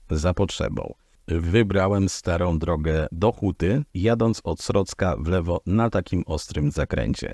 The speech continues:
Koniec cytatu. Świadek relacjonuje następnie, że wjechał na wspomnianą drogę,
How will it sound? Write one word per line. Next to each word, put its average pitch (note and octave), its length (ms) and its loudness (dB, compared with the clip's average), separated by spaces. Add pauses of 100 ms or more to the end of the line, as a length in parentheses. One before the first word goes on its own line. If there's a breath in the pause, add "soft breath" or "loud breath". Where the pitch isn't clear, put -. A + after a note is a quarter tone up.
(120)
Koniec G2+ 320 4
cytatu. - 600 -4 (260)
Świadek - 400 2
relacjonuje C#3 640 2
następnie, A#2+ 540 0
że F#2+ 140 0
wjechał B2 360 2
na G#2+ 120 2
wspomnianą G#2 640 2
drogę, D#2 400 0